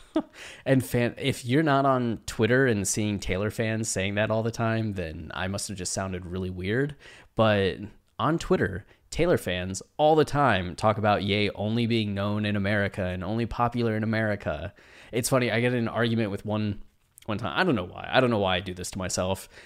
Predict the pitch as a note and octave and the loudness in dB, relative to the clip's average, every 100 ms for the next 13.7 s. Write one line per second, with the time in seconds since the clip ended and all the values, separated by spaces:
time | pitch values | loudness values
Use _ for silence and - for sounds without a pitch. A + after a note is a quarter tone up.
0 | - G2+ A2 G2+ B2+ F3 E3 D#3+ - A2+ | -12 -2 2 2 4 4 4 2 0 -4
1 | G#2+ G#2+ A2+ - - C3+ C#3+ D#3+ B2 - | -4 -4 -4 -6 -8 -4 0 0 0 0
2 | A2+ G#2+ G2 - G2+ - D#2+ F2+ F2+ F#2 | 0 0 -4 -4 -6 -6 -10 -8 -6 -6
3 | A2 - - - G2+ - - F3+ F#3+ D3 | -8 -12 -12 -4 -4 0 2 4 4 2
4 | C#3+ B2+ G#2 A#2 A2+ G#2 F2+ E2+ E2+ F2 | 2 0 2 2 2 0 0 -4 -6 -8
5 | - - - A2+ G#2+ B2+ B2 A2 D3+ C#3+ | -8 -10 -2 0 0 0 0 0 2 4
6 | G#2 F#2 - F#2 F2+ F2+ - - - - | 4 2 -2 -6 -6 -8 -10 -20 -20 -14
7 | - A#2 C#3 - C#3+ C3 - C3+ A#2+ B2 | -8 -4 -2 0 2 2 2 0 0 2
8 | G#2 - G#2+ G#2+ A#2 A#2+ A2+ G2 - - | 0 -4 -6 0 2 2 -2 -4 -4 -10
9 | - - - - - - B2+ A2+ A2+ B2 | -18 -20 -20 -20 -4 2 4 4 2 2
10 | - C3 A#2+ A2+ G#2 F2 A2 A2+ A#2 G#2+ | 2 2 2 2 0 -2 0 0 2 0
11 | A2 A2 A2+ G#2+ G#2 G#2+ G2 G2 G2+ G2 | -2 -2 -2 -2 -2 -4 -4 -2 -2 -2
12 | - F2 F2 F2 F#2+ E2+ - C#3 C#3 F2+ | -2 -2 -2 -4 -4 -6 0 4 4 2
13 | F2 - C3+ - F2 E2+ E2+ | -2 -2 -2 -2 -4 -4 -6